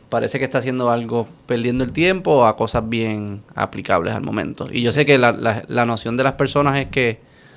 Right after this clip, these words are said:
son más utilitarias, como que si vamos a usar el dinero, son cosas que tienen que traer resultados mañana, qué sé yo qué. Y a tu punto, tú vas a decir, "Pero espérate, podemos hacer ciencia aplicable hoy porque hubo cin-, cientos de miles de investigadores que hicieron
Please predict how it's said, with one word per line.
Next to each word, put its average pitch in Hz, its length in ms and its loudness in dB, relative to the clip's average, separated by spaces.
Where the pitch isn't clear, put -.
son 117 200 -4
más 131 160 2
utilitarias, 139 580 2
como 117 260 -4
que 107 200 -4
si 110 120 -6
vamos 110 260 0
a - 40 0
usar 151 160 0
el 147 80 -2
dinero, 170 320 -2
son 135 220 -4
cosas 175 300 0
que 147 100 -4
tienen 147 180 -2
que 147 80 0
traer 156 240 2
resultados 156 560 4
mañana, 127 460 -2
qué 123 80 -10
sé 131 120 -4
yo - 80 -2
qué. - 200 -10
Y - 120 0
a 117 80 6
tu 120 160 -2
punto, 180 300 4
tú 135 100 2
vas 135 60 6
a 135 40 8
decir, 135 240 0
"Pero 120 180 2
espérate, 139 440 2
podemos 143 280 4
hacer 185 180 2
ciencia 190 360 4
aplicable 175 460 4
hoy 185 160 6
porque 135 340 4
hubo 175 420 8
cin-, 147 440 -2
cientos 180 600 2
de 160 140 2
miles 165 340 2
de 165 80 2
investigadores 160 600 4
que 139 80 -2
hicieron 139 360 2